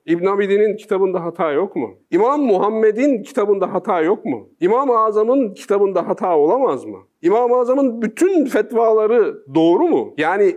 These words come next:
Şafii mezhebinin İmam-ı-, bütün fetvalar İmam-ı Azam'ındır desek diğer bütün mezhepler yanlıştır demektir. Böyle bir şey yok. Dolayısıyla ekser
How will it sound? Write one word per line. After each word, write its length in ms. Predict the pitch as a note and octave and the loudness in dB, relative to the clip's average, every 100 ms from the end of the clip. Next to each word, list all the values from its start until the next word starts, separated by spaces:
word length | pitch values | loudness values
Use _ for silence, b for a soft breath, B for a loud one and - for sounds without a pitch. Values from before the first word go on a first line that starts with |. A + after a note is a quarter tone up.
| - | -4
Şafii 420 | - F3 E3+ C#4+ | -2 -2 0 2
mezhebinin 720 | D4 - B3 B3 B3+ F#3 - | 2 0 0 0 0 -2 -8
İmam-ı-, 540 | C3+ D#3 B3 A3 D3+ D3+ | -4 0 0 0 -4 -6
bütün 200 | - E4 | -4 -2
fetvalar 440 | C#4 C#4 A3+ G3+ | -2 0 0 2
İmam-ı 340 | F#3+ G3+ G3+ | 2 0 0
Azam'ındır 680 | G3 G3 A3+ A#3+ E3 C#3+ - | 0 0 0 0 0 -2 -4
desek 380 | D3 - - - - - | -6 -4 -6 -6 -16 -4
diğer 280 | D3+ D3+ | -2 -2
bütün 180 | D#3 C#4 | -4 -2
mezhepler 380 | C4 - - A#3+ | -2 -2 -2 0
yanlıştır 560 | A3+ F#3 A#3+ - B3 E3+ | 0 -2 -6 -8 -12 -10
demektir. 560 | C3 A2 _ - _ _ _ | -12 -14 _ -20 _ _ _
Böyle 140 | A2+ A#2 | -18 -16
bir 60 | |
şey 160 | - F3 | -14 -12
yok. 260 | G3+ - _ - | -12 -14 _ -4
Dolayısıyla 640 | D3 E3+ D#3 - B2 G2 D#2 _ _ | 0 0 0 -4 -10 -12 -16 _ _
ekser 640 | C3 C#3 - - F#3 F#3+ | -8 -8 -12 -10 -4 -4